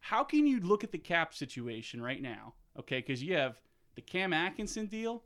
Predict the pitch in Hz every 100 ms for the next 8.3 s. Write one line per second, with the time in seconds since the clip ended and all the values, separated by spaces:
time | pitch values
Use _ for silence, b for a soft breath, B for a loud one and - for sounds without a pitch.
0 | - 117 143 131 135 156 151 151 147 147
1 | 147 143 151 139 123 104 120 113 113 117
2 | 110 113 107 - - - - - 110 104
3 | - 123 117 110 123 131 _ _ _ 143
4 | 127 143 - 147 175 170 147 127 190 156
5 | 120 117 - _ - 123 - - - 175
6 | 117 123 120 127 143 151 160 104 _ _
7 | _ _ 117 117 139 170 185 196 170 -
8 | 127 110